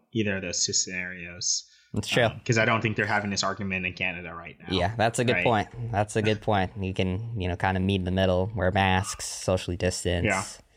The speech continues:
Speaker 1: Mm-hmm.
Speaker 2: Yeah, clubs, clubs are done.
Speaker 1: And it's a
Speaker 2: <laughs>
Speaker 1: win all.
Speaker 2: Yeah.
Speaker 1: That's a, that's, yeah, that is true. The, some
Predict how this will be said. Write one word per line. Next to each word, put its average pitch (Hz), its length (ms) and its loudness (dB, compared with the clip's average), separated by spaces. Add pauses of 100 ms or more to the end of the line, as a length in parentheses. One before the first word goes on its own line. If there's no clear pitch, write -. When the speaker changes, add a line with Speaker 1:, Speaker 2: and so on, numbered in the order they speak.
(440)
Speaker 1:
Mm-hmm. 101 240 -2 (300)
Speaker 2:
Yeah, 95 180 2
clubs, 156 520 2 (180)
clubs 139 260 2
are 117 60 4
done. 107 320 4
Speaker 1:
And 113 100 6
it's 113 140 6
a 127 100 6
Speaker 2:
<laughs> 123 40 4
Speaker 1:
win 135 180 6
all. 131 100 6 (400)
Speaker 2:
Yeah. 117 200 6
Speaker 1:
That's 165 200 6
a, 208 180 6
that's, 170 320 2
yeah, 117 220 4
that 120 80 4
is 123 160 2
true. 101 340 0 (140)
The, 104 340 0
some 131 480 2